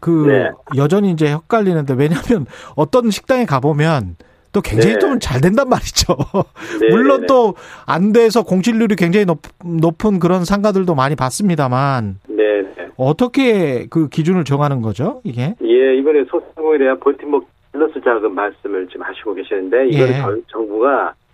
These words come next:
Speaker 2: 네 가지 원칙을 세웠습니다.
Speaker 1: 예.
Speaker 2: 피해를 입은 계층에서 선별해서 집중 지원한다. 그리고 폭넓게 지원한다. 또 두텁게 지원한다. 그리고 말씀하신 형평성의 문제가 발생하지 않도록 한다라는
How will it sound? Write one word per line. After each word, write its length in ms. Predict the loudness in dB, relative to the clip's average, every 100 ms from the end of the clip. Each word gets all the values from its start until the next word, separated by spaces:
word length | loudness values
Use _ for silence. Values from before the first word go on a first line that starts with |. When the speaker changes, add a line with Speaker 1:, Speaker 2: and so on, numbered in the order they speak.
| _ _
Speaker 2:
네 160 | 0 2
가지 200 | 2 2
원칙을 380 | 0 -2 -4 -4
세웠습니다. 600 | -6 -10 -14 -12 -12 -14 _
Speaker 1:
예. 280 | -4 -2 -4 -10 _
Speaker 2:
피해를 600 | -16 0 4 4 4 2 0
입은 220 | 0 0
계층에서 1000 | 0 0 -4 -2 -2 -2 -2 -2 -2 -6 _ -12
선별해서 460 | -4 2 2 2 -2
집중 240 | -8 -4 -2
지원한다. 500 | -2 -4 -8 -12 -12
그리고 240 | -8 -6 -6
폭넓게 880 | -6 0 2 4 2 0 -10 -20 -10
지원한다. 560 | -8 -8 -10 -10 -12 -12 _ _ _
또 180 | -2 -2
두텁게 800 | -6 -6 _ -2 -2 0 0 0
지원한다. 520 | 0 -6 -6 -6 -8 -8
그리고 460 | -2 -2 2 0 -2 -18 -20
말씀하신 640 | -4 -2 0 0 2 0 -2
형평성의 640 | -4 0 -2 0 -2 -2
문제가 440 | -4 -4 -2 -2 -4
발생하지 460 | -8 -6 -2 0 0
않도록 400 | -4 -6 -8 -6
한다라는 640 | -8 -4 -4 -2 -2 -4